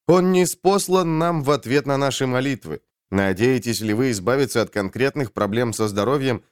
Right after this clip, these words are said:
или обрести бодрость и здоровый внешний вид? Все это время у меня была бесценная возможность наблюдать, как этот сок меняет жизнь людей.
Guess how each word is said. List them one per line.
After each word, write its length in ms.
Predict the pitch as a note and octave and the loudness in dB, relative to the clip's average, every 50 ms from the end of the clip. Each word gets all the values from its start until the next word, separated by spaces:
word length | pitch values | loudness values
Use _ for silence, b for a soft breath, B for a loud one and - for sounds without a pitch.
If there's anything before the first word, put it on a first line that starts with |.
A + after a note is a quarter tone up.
| _ - | _ 0
или 200 | C3 C3+ C3 C#3 | 2 4 4 4
обрести 540 | C3 - B2 A#2 B2 B2 A2+ - - C3 C3+ | 2 2 -2 -2 -2 -2 -2 -2 -2 -2 -2
бодрость 640 | A2+ G2 A2+ A#2 B2+ B2 B2 A#2+ G2+ - - - G#2 | 0 2 2 2 2 2 0 0 0 -2 -2 -2 0
и 80 | G2+ | 0
здоровый 460 | F#2+ E2+ F2+ F#2 F2 F2+ F#2+ G#2+ G#2+ | 0 0 -2 -2 -2 -2 -2 -2 -2
внешний 460 | G2+ G#2+ B2 B2+ A#2+ - - D3+ D#3 D3+ | -2 -2 -2 -2 -4 -2 -2 -2 -2 -2
вид? 280 | C#3+ C3+ G#2+ - _ _ _ _ _ _ _ _ _ - | -2 -4 -6 -6 _ _ _ _ _ _ _ _ _ -12
Все 260 | - - - A3+ A3+ | -6 0 4 4 4
это 180 | G#3+ G#3+ G3+ | 4 4 2
время 340 | E3 F3 G#3+ A#3 A3+ G#3+ G3+ | 4 4 4 4 4 2 2
у 80 | F#3+ F#3 | 2 2
меня 240 | F3+ F3+ F#3 F#3 F3 | 2 2 2 2 2
была 200 | F3+ F3+ F3+ E3+ | 2 2 2 0
бесценная 920 | C3+ A#2 C3+ D#3+ D3 - - - - - G3 G#3 G3 F#3+ F#3 F#3 F3+ E3 | 0 2 2 2 2 2 -4 -6 0 0 2 2 2 2 2 2 2 2
возможность 720 | D3+ D#3 D3 C3+ E3+ F#3 F3+ D#3+ D3 D#3+ D3+ B2+ - - - | 2 2 0 0 0 0 0 0 0 0 0 -2 -2 -2 -2
наблюдать, 640 | C3+ C#3 C3 A2+ A#2 B2 A#2 A#2 D#3+ F3 E3+ - | 0 0 0 0 0 0 0 2 0 -2 -2 -2
как 240 | - C3+ C3 - - | -2 -4 -2 0 -2
этот 240 | B2 G2+ A#2 G#2 - | -2 -2 -2 -4 -4
сок 260 | - - E3+ E3+ - | -6 -4 -4 -4 -2
меняет 460 | C#3 C#3+ C#3 C#3 D3+ D3+ D#3 D3 A2+ | -2 -2 0 0 0 0 0 0 0
жизнь 340 | G#2 G#2+ C3 C3+ A#2+ B2 C3 | -2 -4 -4 -2 -2 -4 -4
людей. 460 | C3 C#3 C#3+ B2+ B2 B2+ F#2+ D#2+ - | -4 -4 -4 -4 -4 -6 -6 -6 -8